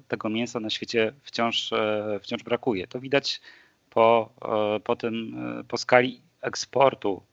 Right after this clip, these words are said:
<clears throat> unijnego, e, do Chin w pierwszych miesiącach dwa tysiące dwudziestego roku, ale też wyższym eksporcie do Chin ze Stanów Zjednoczonych czy też z Brazylii.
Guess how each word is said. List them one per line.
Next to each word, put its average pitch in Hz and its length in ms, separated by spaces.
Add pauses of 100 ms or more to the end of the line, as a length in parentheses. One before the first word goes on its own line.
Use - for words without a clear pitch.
(180)
<clears throat> 135 340
unijnego, 104 640 (180)
e, 101 340
do 107 160
Chin 101 520
w 101 380 (400)
pierwszych - 340
miesiącach 101 380
dwa 101 120
tysiące 104 320
dwudziestego 101 440
roku, 101 300 (340)
ale 113 140
też 110 260
wyższym 113 480
eksporcie 113 720
do 104 100
Chin 110 480
ze 101 140
Stanów 107 340
Zjednoczonych 107 440
czy - 120
też 98 140
z 101 60
Brazylii. 107 420